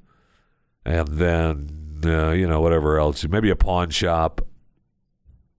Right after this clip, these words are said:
<laughs> Is a pawn shop a professional, specific professional business? Yes. Yes, it is, especially in the Calabria area of Italy. But there you go. There's an opportunity for you to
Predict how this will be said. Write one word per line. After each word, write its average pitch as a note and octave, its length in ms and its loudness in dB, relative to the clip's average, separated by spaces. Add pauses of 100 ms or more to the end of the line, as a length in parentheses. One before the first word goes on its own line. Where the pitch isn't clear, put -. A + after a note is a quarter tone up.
<laughs> - 380 0
Is D#3 240 0
a G#2 60 4
pawn A2+ 320 0
shop A#2+ 340 -4
a G2+ 80 2
professional, F#2 880 -2
specific - 580 -2
professional F#2+ 560 -2
business? F#2+ 480 0
Yes. F2 500 -2 (540)
Yes, F2+ 360 2
it E2 100 0
is, C2+ 360 0 (320)
especially F#2 600 0
in D#2+ 80 0
the D2+ 160 0
Calabria D#2+ 840 0
area C#2 400 0
of C2 480 -2 (560)
Italy. B1+ 440 0 (100)
But A#2+ 120 0
there G#3+ 120 2
you A3 140 0
go. G#3+ 200 4
There's F3 220 2
an E3+ 100 0
opportunity D#3 560 0
for B2 240 2
you A#2+ 160 2
to F#2+ 240 2